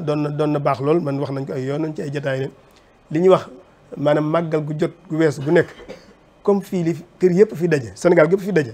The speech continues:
ku nekk am nga fi délégation. Yaakaar naa ne war na ni mën a génne li ñuy tuddee bayaan, bayaanu màggal deux mille nangam,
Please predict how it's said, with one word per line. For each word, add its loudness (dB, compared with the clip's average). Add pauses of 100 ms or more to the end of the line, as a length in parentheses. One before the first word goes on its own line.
ku -6
nekk -2
am -2
nga -2
fi -6
délégation. -4 (640)
Yaakaar -2
naa -2
ne -2
war -2
na -4
ni -6
mën -4
a -4
génne -2 (500)
li -4
ñuy 0
tuddee -4
bayaan, -8 (300)
bayaanu -6
màggal -8 (160)
deux -6
mille -6
nangam, -8